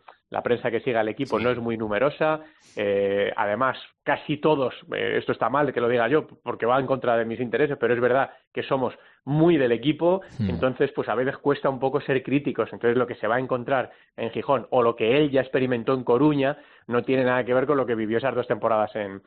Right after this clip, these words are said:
Speaker 1: en Leganés. Bueno, pues a, cuando le critican les cuece, lógicamente como a, como le pasa a todo el mundo, pero él tiene un, un buen mensaje, eh, yo creo que ya te digo que ha madurado y que va a llegar bien a la, a la gente.
Speaker 2: Como,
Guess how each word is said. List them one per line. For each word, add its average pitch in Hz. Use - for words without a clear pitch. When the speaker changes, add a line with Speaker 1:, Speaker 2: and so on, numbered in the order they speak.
Speaker 1:
en 110
Leganés. 110
Bueno, 127
pues 117
a, 104
cuando 113
le 110
critican 131
les 127
cuece, 185
lógicamente 127
como 110
a, 107
como 113
le 110
pasa 120
a 127
todo 135
el 131
mundo, 165
pero 127
él 131
tiene 135
un, 113
un 131
buen 127
mensaje, 117
eh, 107
yo 117
creo 127
que 113
ya 117
te 117
digo 110
que 120
ha 123
madurado 123
y 113
que 98
va 107
a -
llegar 113
bien 104
a 98
la, 92
a 104
la 95
gente. 139
Speaker 2:
Como, 131